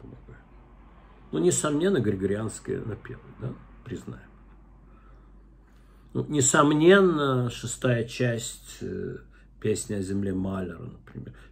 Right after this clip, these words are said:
Да и, собственно, и девятая его симфония тоже может к этому привести. Ну, да.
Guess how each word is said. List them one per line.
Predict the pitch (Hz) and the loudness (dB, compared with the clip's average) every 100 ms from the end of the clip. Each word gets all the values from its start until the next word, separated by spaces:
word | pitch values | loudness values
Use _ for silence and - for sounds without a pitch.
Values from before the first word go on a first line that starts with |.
| - | -6
Да | |
и, | |
собственно, | 127 139 127 - | -2 -2 -4 -4
и | 107 | -4
девятая | 98 104 104 104 | -4 -6 -6 -6
его | 101 | -8
симфония | - - - 120 113 | -8 -8 -2 -2 -2
тоже | 151 135 113 | -4 -2 -2
может | 98 92 90 | -4 -6 -12
к | - | -12
этому | - - - | -12 -14 -18
привести. | - - - - - - - - - - - - - - - | -14 -14 -14 -20 -20 -20 -20 -20 -20 -20 -20 -20 -20 -20 -20
Ну, | 269 - - - - - - - - 90 | -16 -16 -16 -20 -20 -20 -20 -18 -16 -16
да. | - - | -16 -16